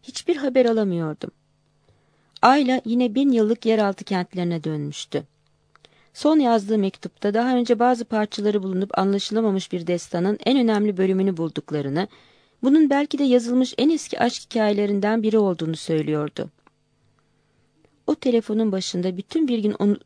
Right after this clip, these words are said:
oturduğumu hatırlarım. Ama çalmıyordu. Birkaç kez oturup ona mektup yazdım. Coşkuyla, yükselen duygularla yazılmış,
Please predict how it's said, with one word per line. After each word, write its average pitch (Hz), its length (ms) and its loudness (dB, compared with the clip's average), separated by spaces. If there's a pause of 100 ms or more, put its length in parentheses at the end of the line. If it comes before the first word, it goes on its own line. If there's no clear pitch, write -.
oturduğumu 180 560 -4
hatırlarım. 160 600 -6 (800)
Ama 269 180 0
çalmıyordu. 240 760 -2 (1120)
Birkaç 370 340 -6
kez 262 240 -2
oturup 254 360 -4
ona 233 160 0
mektup 214 420 -2
yazdım. 156 520 -6 (680)
Coşkuyla, 185 720 -2 (160)
yükselen 208 520 0
duygularla 190 540 0
yazılmış, 143 680 -4